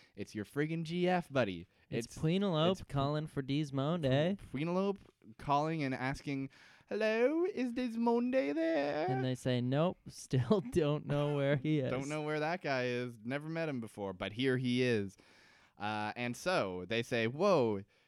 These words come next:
Speaker 1: can, does that mean we can, uh, call Penelope? Does that mean we can get outta here?" And Minkowski says, uh,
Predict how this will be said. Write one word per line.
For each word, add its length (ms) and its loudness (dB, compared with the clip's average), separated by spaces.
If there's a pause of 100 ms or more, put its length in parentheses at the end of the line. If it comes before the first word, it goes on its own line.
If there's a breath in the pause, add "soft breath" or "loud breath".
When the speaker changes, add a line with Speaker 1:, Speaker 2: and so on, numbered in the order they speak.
(100)
Speaker 1:
can, 240 -2
does 140 -4
that 200 0
mean 280 -2
we 120 0
can, 580 -6
uh, 480 -6 (300)
call 560 0 (100)
Penelope? 500 -4 (840 soft breath)
Does 100 0
that 160 4
mean 160 2
we 80 0
can 160 0
get 180 2
outta 180 4
here?" 180 0
And 260 2 (220)
Minkowski 540 -2
says, 280 -2 (840)
uh, 520 0